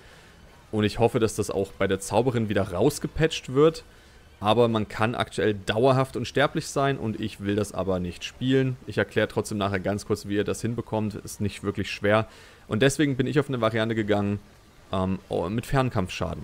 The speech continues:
Also bei mir ist es tatsächlich wichtig, dass ich Abstand halte zum Gegner, um den maximalen Boss-Damage zu haben. Und man muss jeden möglichen Damage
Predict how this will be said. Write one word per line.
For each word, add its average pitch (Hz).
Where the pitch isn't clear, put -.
Also 98
bei 101
mir 120
ist 123
es 117
tatsächlich 123
wichtig, 120
dass 104
ich -
Abstand 98
halte 98
zum 107
Gegner, 131
um 110
den 104
maximalen 107
Boss-Damage 95
zu 98
haben. 104
Und 101
man 104
muss 117
jeden 123
möglichen 113
Damage 110